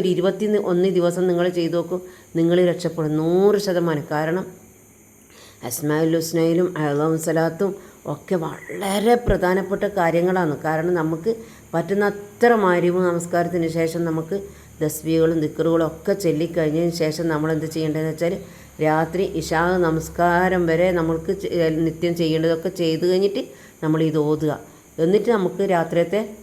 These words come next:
ഡിന്നർ കഴിക്കാൻ വേണ്ടി നിന്നാൽ മതി. അപ്പം നമ്മളെ ആവശ്യങ്ങൾ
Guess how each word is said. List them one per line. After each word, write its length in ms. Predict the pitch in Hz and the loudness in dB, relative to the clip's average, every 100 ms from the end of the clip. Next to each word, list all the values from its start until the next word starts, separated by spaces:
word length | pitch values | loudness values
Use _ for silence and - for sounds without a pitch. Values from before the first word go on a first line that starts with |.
| - | -8
ഡിന്നർ 280 | 156 143 151 160 | -6 -2 0 0
കഴിക്കാൻ 320 | 151 139 151 151 | 0 -2 -2 -2
വേണ്ടി 140 | 147 151 | 0 -2
നിന്നാൽ 260 | 143 147 160 | 0 0 2
മതി. 180 | 175 170 - - - - | 0 -2 -10 -18 -20 -16
അപ്പം 160 | - 160 151 | -6 -2 -2
നമ്മളെ 300 | 147 170 185 151 | -2 0 0 0
ആവശ്യങ്ങൾ 420 | 147 151 175 165 | -2 -2 -2 0